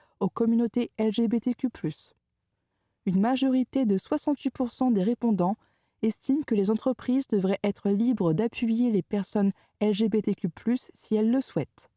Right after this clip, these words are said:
De plus, soixante-deux pour cent se disent à l'aise de voir des marques participer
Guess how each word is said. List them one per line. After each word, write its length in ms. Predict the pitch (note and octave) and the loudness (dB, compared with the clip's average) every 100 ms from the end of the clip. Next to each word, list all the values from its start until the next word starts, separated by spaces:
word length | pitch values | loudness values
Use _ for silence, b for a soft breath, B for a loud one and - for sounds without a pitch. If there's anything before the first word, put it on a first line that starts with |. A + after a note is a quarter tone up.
| _ _ _ _ _ _ _ | _ _ _ _ _ _ _
De 120 | F#3 | -4
plus, 440 | B3+ - C4+ - - _ _ _ _ - | -2 -2 -2 -4 -18 _ _ _ _ -6
soixante-deux 460 | C#4 C4+ C#4+ C4+ | -2 0 2 0
pour 220 | - C4 | 0 -4
cent 260 | - C4+ D4+ | -2 -2 0
se 140 | - | 0
disent 180 | G#3 - C4 | 0 0 0
à 80 | A#3 | 0
l'aise 300 | G#3 A#3 - | 0 -2 -2
de 80 | G#3 | -2
voir 220 | F#3 F#3 | 0 2
des 100 | F3+ | 2
marques 420 | F#3 G3+ A#3+ - | 2 0 -2 -6
participer 760 | D#3 B3 - A3+ A3 - G#3+ | -4 -4 -4 -2 -2 0 -2